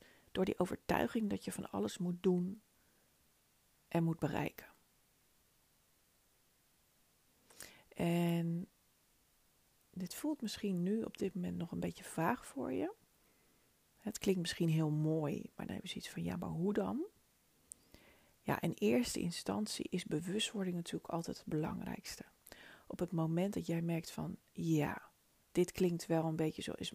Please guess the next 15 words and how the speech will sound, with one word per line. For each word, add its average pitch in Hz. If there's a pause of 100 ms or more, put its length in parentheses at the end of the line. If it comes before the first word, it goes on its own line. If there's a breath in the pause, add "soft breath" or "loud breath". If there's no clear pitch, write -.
zoals 170
mijn 175
dagen, 190
zeg 233
maar, 233
uitzien." 247 (720 loud breath)
En 165
dat 165
hoeft 175
natuurlijk 165
niet 156
altijd -
zo 202
te 208
zijn. 196